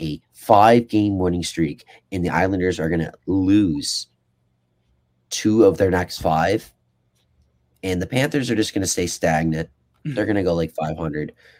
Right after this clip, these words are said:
Speaker 1: You know, Washington, whatever, they, they can win one, lose four. Uh, the Sabres are gonna be right back in a playoff spot in five games. And how many games are left here? Fifteen. Or no, sorry.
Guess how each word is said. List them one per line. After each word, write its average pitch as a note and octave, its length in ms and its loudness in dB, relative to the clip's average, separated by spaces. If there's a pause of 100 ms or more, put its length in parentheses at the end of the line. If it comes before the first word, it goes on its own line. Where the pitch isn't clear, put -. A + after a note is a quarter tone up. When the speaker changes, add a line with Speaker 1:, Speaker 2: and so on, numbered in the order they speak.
(400)
Speaker 1:
You F#2+ 100 -2
know, F#2 200 2
Washington, G2+ 840 0 (320)
whatever, E2 420 0
they, E2+ 300 -2
they E2+ 100 -4
can E2 160 -4
win D#2+ 180 -2
one, D2+ 200 -6
lose D2+ 180 -6
four. C#2 340 -8 (640)
Uh, E2+ 400 6 (360)
the A#2+ 100 -6
Sabres C#3+ 320 4
are - 20 -2
gonna C#3 100 2
be A#2+ 60 4
right B2 180 4
back B2 240 4
in A#2 60 0
a A2 40 -4
playoff A2 340 2
spot F2 240 -2
in E2 100 -8
five F2 320 4
games. C#2+ 460 -10
And E2+ 240 -8
how A#2+ 100 -6
many D3 160 2
games F#2+ 340 -2
are E2+ 80 2
left D#2 220 -4
here? - 240 -14 (420)
Fifteen. E2 600 -4 (1040)
Or F#3+ 80 2
no, E2+ 100 -4
sorry. D#2 300 -4